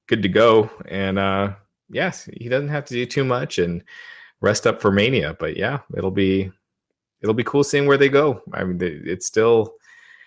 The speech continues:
it's still kinda hard to tell. I mean, you got Strowman in the mix. Le-, Lesnar and Goldberg seems like that's pretty set, but, and Seth Rollins and Triple H, but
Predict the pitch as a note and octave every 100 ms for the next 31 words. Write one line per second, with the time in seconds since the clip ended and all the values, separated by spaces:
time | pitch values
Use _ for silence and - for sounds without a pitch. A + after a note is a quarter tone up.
0 | _ _ - C3 C#3 C#3 F#3 D#3+ D3 G3
1 | D#3+ F3 D#3 A2+ - _ _ - F#2+ F2+
2 | F2+ F2 - - A2+ A#2 A#2 A2 A2 A2
3 | - - - - - - - A#2 A#2+ A#2
4 | A#2+ G2 G#2 G#2+ G2+ - G2 F#2+ F#2 F#2
5 | F2+ F#2+ - _ G#2 F#2+ - F#2+ F#2+ -
6 | - E2 - _ - - _ - F#2+ G#2
7 | F#2+ F#2+ F#2 F2+ F2 F#2+ F2+ F2+ G2 F#2
8 | - D2+